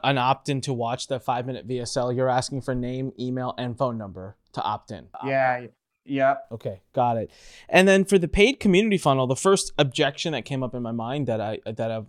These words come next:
Speaker 1: curious about, and I'm trying to think of myself, like, if I've ever done this,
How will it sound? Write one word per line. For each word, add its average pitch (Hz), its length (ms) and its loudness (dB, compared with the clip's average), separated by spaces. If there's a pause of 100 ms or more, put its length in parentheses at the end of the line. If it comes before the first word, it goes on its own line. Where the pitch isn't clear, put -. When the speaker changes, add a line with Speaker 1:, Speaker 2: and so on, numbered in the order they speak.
(120)
Speaker 1:
curious 143 340 -4
about, 110 320 -4 (760)
and 127 80 -4
I'm 135 80 -2
trying 285 200 2
to 254 60 4
think 180 200 0
of 151 80 0
myself, 123 360 0
like, 107 140 -8
if 104 80 -10
I've 123 200 2
ever 117 220 -2
done 113 220 -4
this, 101 300 -8